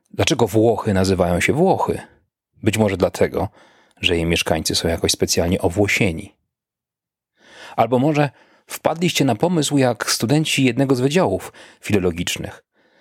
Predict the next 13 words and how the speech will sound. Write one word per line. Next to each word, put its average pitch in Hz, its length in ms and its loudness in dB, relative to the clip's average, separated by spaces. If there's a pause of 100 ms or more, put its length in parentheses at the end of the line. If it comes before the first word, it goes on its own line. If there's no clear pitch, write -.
(140)
kiedy 117 200 0
zauważyli, 104 960 0
że 95 320 0
nasze 98 280 0
rodzime 101 340 0
słowo 98 260 -2
gość - 640 -2 (920)
jakoś 98 240 0
dziwnie 175 380 0
pasuje 135 380 0
do 107 120 2
angielskiego 98 500 0
słowa 101 320 -2